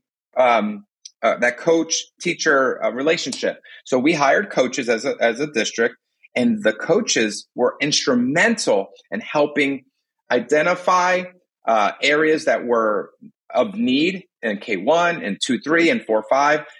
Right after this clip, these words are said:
When we were implementing new curricular resources or being more diagnostic and prescriptive with our data, how did we go about using that to really en-,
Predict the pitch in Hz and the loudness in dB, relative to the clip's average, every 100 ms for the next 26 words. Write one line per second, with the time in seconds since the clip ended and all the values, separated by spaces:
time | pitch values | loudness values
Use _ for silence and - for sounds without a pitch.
0 | _ 123 120 135 123 139 139 160 151 147 | _ 0 2 4 2 0 -2 0 2 0
1 | 143 123 - 113 160 160 151 156 156 156 | 0 -2 -2 -2 -2 0 0 0 -2 0
2 | 147 143 117 101 113 117 123 120 107 98 | 0 -2 -4 -2 0 2 2 2 2 2
3 | 107 117 127 123 110 107 107 - 143 - | 2 0 0 -4 -6 -6 -6 -2 -2 0
4 | 143 135 _ _ _ - 104 139 147 - | -2 -2 _ _ _ -8 0 2 2 2
5 | 131 120 95 117 143 196 208 - _ _ | 2 2 2 2 2 2 0 -8 _ _
6 | - 151 165 151 147 123 131 135 123 120 | -2 2 2 0 -2 0 2 2 0 2
7 | 139 143 139 131 123 120 113 123 110 110 | 0 0 -2 -2 -2 -2 -2 0 0 -4